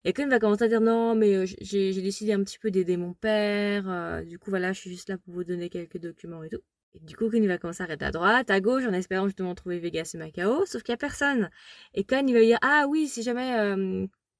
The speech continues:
Vegas et Macao, ils sont encore au lycée, donc, euh, enfin, ils sont encore à l'école, donc, euh, ils rentreront ce soir. » Vous savez, genre des scènes où il, genre, il sourit, mais il serre les dents, puis il parle entre ses dents, vous voyez, je voyais ce genre de scène, mais il va lui faire un peu ça.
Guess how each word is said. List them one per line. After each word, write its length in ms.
Vegas 480
et 20
Macao, 320
ils 100
sont 200
encore 260
au 80
lycée, 380
donc, 260
euh, 80
enfin, 140
ils 60
sont 100
encore 180
à 80
l'école, 400
donc, 300
euh, 120
ils 80
rentreront 440
ce 140
soir. » 340
Vous 80
savez, 180
genre 140
des 100
scènes 220
où 20
il, 80
genre, 140
il 80
sourit, 360
mais 200
il 40
serre 220
les 100
dents, 140
puis 300
il 160
parle 260
entre 220
ses 160
dents, 140
vous 60
voyez, 360
je 80
voyais 180
ce 60
genre 100
de 60
scène, 200
mais 120
il 20
va 80
lui 120
faire 180
un 80
peu 100
ça. 160